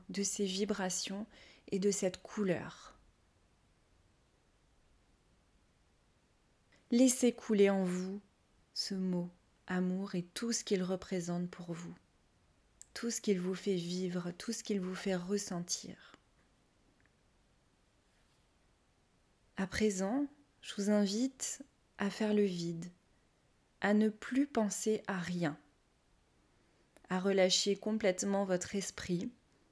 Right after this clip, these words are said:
et à laisser aller toutes vos pensées.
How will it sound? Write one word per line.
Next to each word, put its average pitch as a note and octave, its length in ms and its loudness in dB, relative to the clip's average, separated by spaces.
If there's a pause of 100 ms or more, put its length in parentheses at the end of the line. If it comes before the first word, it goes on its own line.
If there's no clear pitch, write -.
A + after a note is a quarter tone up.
(280)
et G3+ 140 4
à F#3 100 8
laisser B3 520 4
aller G#3+ 320 2 (100)
toutes C4 260 -2
vos A3 180 2
pensées. G3+ 540 -4